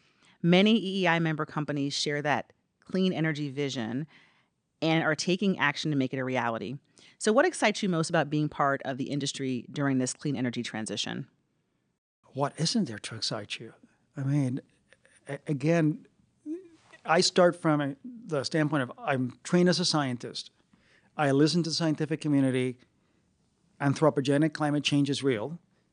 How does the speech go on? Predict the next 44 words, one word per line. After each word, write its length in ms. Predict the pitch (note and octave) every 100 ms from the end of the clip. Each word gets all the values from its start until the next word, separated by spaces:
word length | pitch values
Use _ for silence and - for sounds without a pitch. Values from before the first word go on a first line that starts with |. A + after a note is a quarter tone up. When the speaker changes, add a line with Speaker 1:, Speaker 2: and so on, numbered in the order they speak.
| -
Speaker 2:
So 180 | - C3
therefore, 640 | C3+ C#3 D3+ C#3 C3 B2+
we 140 | C#3+ C3+
should 220 | - C3
be 100 | C3
able 140 | C3
to 100 | C3
do 100 | C#3
something 360 | C3 C3+ B2 C3
about 280 | A#2 A2 G#2+
it. 120 | - _ _ - _ _ _ _ -
When 160 | C3
we 120 | C3
do 140 | B2+ E3+
the 80 | E3+
analysis, 800 | D3+ D#3+ D#3 C#3+ B2+ D#3 - - _
right, 320 | B2+ A#2+ D#3 D3
and 100 | C3
we've 200 | A#2 -
done 160 | C3+
it 100 | C#3+
for 140 | D3+ D3+
California 760 | C#3 C#3 - C#3+ C#3 C3+ C3
as 160 | C3+ -
Edison, 640 | D3+ D3+ D3 D#3 D3+ D3 C3+
we've, 220 | A#2 A2 A2+ - - G3 G3+
you 120 | B2
know, 160 | A2 - - -
uh, 400 | - D2 F3 F3+
joined 260 | C3 C3+
forces 320 | C3 D3+ - C#3+
through 240 | C#3 B2+
epri 380 | D#3 D3+ D3+ C#3+
to 100 | C#3
look 360 | A#2+ B2 B2+
at 80 | C#3
national 400 | B2+ C3 C3+ A#2+
assessments. 640 | A#2+ F3 E3+ - D#3+ D#3
We've 100 | A#2+
seen 220 | - C3+ A#2
other 220 | D#3 F3
groups 240 | D3+ D3+ -
do 160 | D3
this. 200 | C#3+ C#3